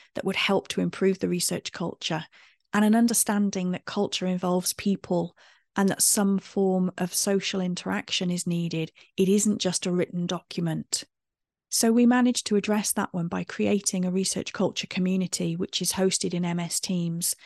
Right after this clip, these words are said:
and has over six hundred members. Everything that we do to support research culture is shared within this team,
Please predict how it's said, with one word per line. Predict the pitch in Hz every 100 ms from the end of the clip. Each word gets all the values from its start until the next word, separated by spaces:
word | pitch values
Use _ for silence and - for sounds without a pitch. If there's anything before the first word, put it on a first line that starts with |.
| - - _
and | 185
has | 180 208 208 196 -
over | 185
six | 180 - -
hundred | - 180 175 170
members. | 170 170 165 165 - - - _ _ _
Everything | 220 226 226 - - 226 208 - 214 208
that | -
we | 196
do | 202 196
to | -
support | - - 185 -
research | 185 185 185 -
culture | - 175 - 190
is | 180
shared | - 196 185 185
within | 180 202
this | 185 -
team, | - 180 165